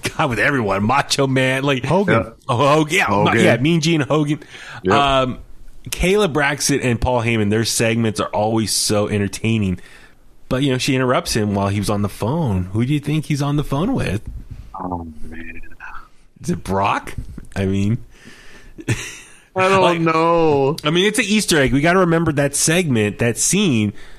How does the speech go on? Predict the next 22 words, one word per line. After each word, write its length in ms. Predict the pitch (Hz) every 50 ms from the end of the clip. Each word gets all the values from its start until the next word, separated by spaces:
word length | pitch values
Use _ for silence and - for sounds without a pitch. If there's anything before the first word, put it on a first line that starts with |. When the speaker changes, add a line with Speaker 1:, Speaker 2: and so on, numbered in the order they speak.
| - - -
Speaker 1:
for 240 | - - - 120 127
whatever, 380 | 123 123 120 123 127 123 127 117
how 180 | 110 123 117
this 200 | 107 110 113 107
story 380 | - - - 113 104 104 104 101
eventually 360 | 92 90 90 90 - - 90
plays 400 | 90 - - - 87 82 82 -
out 260 | 85 82 85 82 69 -
here. 400 | - - - 57 57 71 92 - - - - - -
So, 180 | - - - -
Speaker 3:
Yeah. 200 | 92 95 92 - -
Speaker 1:
I 160 | - - 92
don't 120 | 101 117 123
know. 160 | 110 101 98 -
Just 240 | - - 107 - -
keep 120 | - 160 151
an 60 | 185
eye 160 | 180 165 160
out, 260 | 151 139 139 - - -
people. 340 | 139 135 131 - 139 143
Just 200 | 131 139 143 151
saying. 360 | - 156 147 139 131 143 147